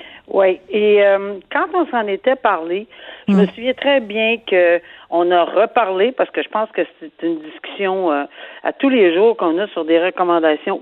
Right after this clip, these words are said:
Speaker 1: communes. Alors,
Speaker 2: Mhm.
Speaker 1: finalement, les gens vont, on, tout le monde comprend maintenant ce que ça veut dire. Alors, et ce l'est, ce l'est, ce l'était effectivement. C'est une recommandation commune. Et le juge a dit, « Bon,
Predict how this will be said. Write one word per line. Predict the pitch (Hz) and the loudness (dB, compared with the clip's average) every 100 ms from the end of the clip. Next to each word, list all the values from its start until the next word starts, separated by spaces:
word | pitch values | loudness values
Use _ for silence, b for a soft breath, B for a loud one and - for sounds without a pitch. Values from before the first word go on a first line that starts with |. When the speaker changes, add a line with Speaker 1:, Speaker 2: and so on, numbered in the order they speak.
| - | -2
Speaker 1:
communes. | 202 175 170 180 208 | 0 2 4 2 2
Alors, | 185 151 | 0 2
Speaker 2:
Mhm. | 208 | 4
Speaker 1:
finalement, | 190 196 185 | 4 2 0
les | 190 175 | -2 0
gens | 180 190 | 2 0
vont, | 180 156 B B B - | 0 -4 B B B 0
on, | 165 | 0
tout | 160 214 | 2 0
le | |
monde | 196 214 202 | 2 2 2
comprend | 208 196 196 214 | 0 2 0 0
maintenant | 208 - 202 202 | 0 0 -2 -2
ce | |
que | - 165 | -4 0
ça | 175 | 0
veut | 160 156 | 2 0
dire. | 156 185 220 226 B B B 175 | 2 4 4 2 B B B -2
Alors, | 185 190 190 - | 0 2 0 0
et | - 214 - | 2 2 2
ce | |
l'est, | 269 240 165 - | 0 0 0 2
ce | |
l'est, | 226 226 269 190 | 2 4 2 2
ce | 202 | 2
l'était | 196 220 220 269 | 4 2 4 2
effectivement. | 180 - 180 - 170 160 151 B B B B - | 2 -2 -6 -6 -4 -2 -4 B B B B -2
C'est | |
une | 185 | 0
recommandation | 185 196 202 190 180 175 170 226 | 2 2 2 2 2 2 2 -2
commune. | 214 - 226 196 185 240 285 B B B - | -2 2 2 2 0 0 -6 B B B 0
Et | 233 240 - | 2 4 2
le | 202 226 | 4 4
juge | 208 302 262 | 4 2 4
a | 190 | 2
dit, « | 170 190 226 | 2 -2 -2
Bon, | 190 165 | 0 -2